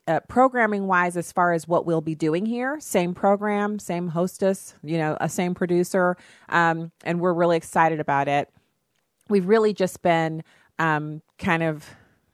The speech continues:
just kind, I've just been trying to take it in because it's such an honor and a privilege. And I'm excited about it, and I'm excited about the expansion,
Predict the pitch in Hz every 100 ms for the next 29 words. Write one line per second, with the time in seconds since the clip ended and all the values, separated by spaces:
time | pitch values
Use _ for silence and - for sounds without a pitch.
0 | _ _ - - 220 - 190 214 - 190
1 | 175 175 160 - 160 156 156 147 139 151
2 | 160 143 - - 156 - - 151 143 147
3 | 143 - 151 143 139 - - _ _ _
4 | 175 170 160 156 - 160 160 156 _ -
5 | - - 165 170 180 180 170 170 170 -
6 | 151 151 - 151 147 156 151 147 147 147
7 | - 156 151 151 156 147